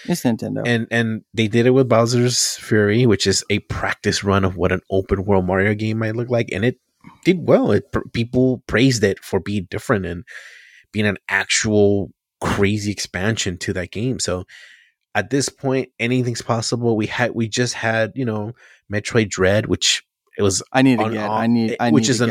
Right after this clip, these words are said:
Speaker 1: get.
Speaker 2: awesome, difficult game. Highly recommend it to everybody. If you want your side scroller kind of itch to come back, th-, this, this finishes to itch completely. So, I mean, at this point,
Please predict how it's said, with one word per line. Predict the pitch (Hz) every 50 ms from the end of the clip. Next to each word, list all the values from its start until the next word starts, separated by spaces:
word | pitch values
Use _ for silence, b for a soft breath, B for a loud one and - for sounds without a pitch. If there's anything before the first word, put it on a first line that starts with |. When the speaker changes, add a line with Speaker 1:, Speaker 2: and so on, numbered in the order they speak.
| 104 104
Speaker 1:
get. | 104 - -
Speaker 2:
awesome, | 120 135 143 147 - - 143 135 135 131 127
difficult | 127 120 - - 123 117 - 113 104 104
game. | 110 104 104 104 104 104 92 - - -
Highly | - - - 113 110 107
recommend | 107 104 - - 95 95 95 95 92
it | -
to | - 95
everybody. | 95 92 87 92 95 90 92 92 90 b b b b b b b b b b b b _
If | - -
you | 110 104
want | 101 113 123 101
your | 117 107
side | - - 104 107 110 -
scroller | - - - 113 110 110 107 107 107 107 107 110 -
kind | - - 107 101
of | 101 - _
itch | - 98 104 - - - -
to | -
come | - - - 110 101 101
back, | 107 104 104 - - - 104 104
th-, | - 113 117 107 82
this, | 98 117 120 - - - -
this | 110 113 107 - -
finishes | - - _ - - - 123 117 104 95 - - 92 -
to | - - - - 92
itch | 87 - - -
completely. | - - 92 - - - - - 82 87 95 - b b b b b b b b b b b b
So, | - - 117 110 110 -
I | - 143
mean, | 147 139 131
at | 123 110
this | 165 175 -
point, | - - 170 151 151 143 -